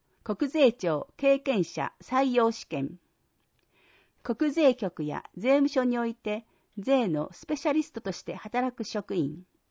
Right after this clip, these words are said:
国家公務員を募集します。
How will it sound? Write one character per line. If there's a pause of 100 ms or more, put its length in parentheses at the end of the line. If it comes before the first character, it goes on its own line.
(320)
国
家
公
務
員 (140)
を
募
集
し
ま
す。